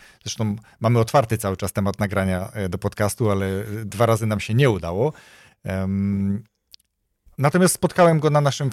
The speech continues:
firmowym wystąpieniu, gdzie, gdzie prezentował zupełnie inny materiał, ale kapitalny po prostu. Wszyscy byli zauroczeni tym. I, i to też pokazuje, jak budowanie historii jest ważne, żeby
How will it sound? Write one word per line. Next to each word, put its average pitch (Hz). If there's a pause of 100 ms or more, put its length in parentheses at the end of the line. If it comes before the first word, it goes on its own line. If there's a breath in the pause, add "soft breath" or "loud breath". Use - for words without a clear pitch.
firmowym 127
wystąpieniu, 113
gdzie, 98
gdzie 95
prezentował 104
zupełnie 139
inny 127
materiał, 117
ale 110
kapitalny 113
po -
prostu. -
Wszyscy -
byli 90 (160)
zauroczeni 101
tym. 143 (340 loud breath)
I, 117 (100)
i 127
to 120
też 156
pokazuje, 143
jak 120 (600 soft breath)
budowanie 120
historii 98
jest 117
ważne, 127
żeby 127